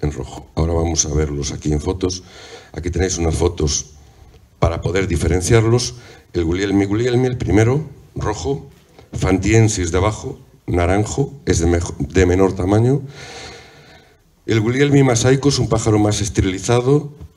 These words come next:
el pico, la parte superior es blanca, es un pájaro más, más, parece más endeble.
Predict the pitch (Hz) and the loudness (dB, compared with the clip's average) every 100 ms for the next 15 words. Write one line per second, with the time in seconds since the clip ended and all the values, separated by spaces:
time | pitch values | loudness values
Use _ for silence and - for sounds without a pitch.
0 | _ - 87 85 82 - - - 87 82 | _ -8 -6 -6 -10 0 0 2 0 0
1 | 80 - - - 98 - - 110 92 110 | 0 0 0 -2 -2 2 2 2 2 2
2 | 131 131 135 151 - - - _ - - | 0 0 -2 -2 -10 -20 -20 _ -20 -18
3 | - - 107 110 107 107 101 104 110 104 | -8 -4 -2 0 0 0 2 4 4 2
4 | - - - - 64 80 92 101 98 - | -2 -8 -16 -10 -6 -4 -2 -2 -2 -6
5 | - 101 113 110 110 101 90 90 95 92 | -2 0 2 2 0 -2 -2 -2 0 -2
6 | 78 67 | -4 -8